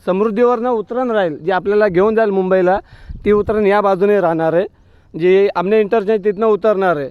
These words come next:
आणि हा जो रस्ता आहे दिल्ली मुंबई एक्सप्रेसवेचा आहे, जो आत्ताच्या घडीला बंद करण्यात आलेला आहे.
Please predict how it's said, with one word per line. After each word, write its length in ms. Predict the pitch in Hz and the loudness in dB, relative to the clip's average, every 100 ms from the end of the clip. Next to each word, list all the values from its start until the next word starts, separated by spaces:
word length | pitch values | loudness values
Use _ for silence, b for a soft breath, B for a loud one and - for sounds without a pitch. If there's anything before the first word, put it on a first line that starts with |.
| - | -10
आणि 160 | 143 170 | -6 -2
हा 140 | 185 | -2
जो 160 | 196 202 | 0 -2
रस्ता 220 | 185 202 | -2 -2
आहे 120 | 202 | -4
दिल्ली 240 | 170 180 | -4 -2
मुंबई 280 | 202 196 202 | -2 -2 -4
एक्सप्रेसवेचा 600 | 190 - 185 175 175 151 | -6 -6 -6 -4 -4 -4
आहे, 120 | 156 - b b b 151 | -8 -8 b b b -6
जो 80 | 185 | -2
आत्ताच्या 580 | 180 - 196 196 190 190 | -2 -4 -2 -2 -2 -2
घडीला 300 | 170 190 180 | -2 -2 -2
बंद 200 | 185 196 | -2 -2
करण्यात 320 | 196 190 180 | -4 -4 -4
आलेला 280 | 175 170 | -2 -2
आहे. 120 | 175 | -4